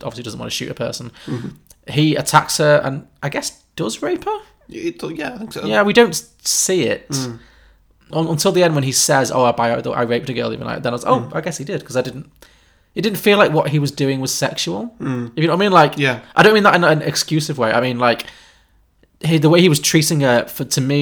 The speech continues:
Speaker 1: it didn't seem like he was se-, it was a sexual thing. It felt like he was just bullying her
Speaker 2: Mm-hmm.
Speaker 1: and taking pleasure in making her suffer.
Speaker 2: Mm-hmm.
Speaker 1: So, but, I mean, 'cause they didn't show the rape scene. And I'm not saying I would have wanted to see a rape scene, obviously, but, like, yeah, it wasn't clear to me until the end when,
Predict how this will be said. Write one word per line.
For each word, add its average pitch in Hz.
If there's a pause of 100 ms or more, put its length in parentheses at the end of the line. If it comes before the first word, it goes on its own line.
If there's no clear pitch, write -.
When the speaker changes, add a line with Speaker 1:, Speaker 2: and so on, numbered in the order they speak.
(120)
Speaker 1:
it 139
didn't 139
seem 131
like 127
he 127
was 117 (840)
se-, -
it -
was 123
a 123 (120)
sexual -
thing. 117
It 113
felt 123
like -
he 127
was 107
just - (560)
bullying 147
her 196
Speaker 2:
Mm-hmm. 143 (300)
Speaker 1:
and 131
taking 123
pleasure 117
in 113
making 120
her 117
suffer. 175
Speaker 2:
Mm-hmm. 143
Speaker 1:
So, 135
but, 139
I 151
mean, 147
'cause 143
they 139
didn't 131 (120)
show 123
the 117
rape 117
scene. 110
And 120
I'm 139
not 147
saying 120
I 113
would 113
have 107
wanted 117
to 117
see 110
a 113
rape 120
scene, -
obviously, 131
but, -
like, - (400)
yeah, 156
it -
wasn't 147
clear 123
to 127
me 117
until 113
the 113
end 110
when, 107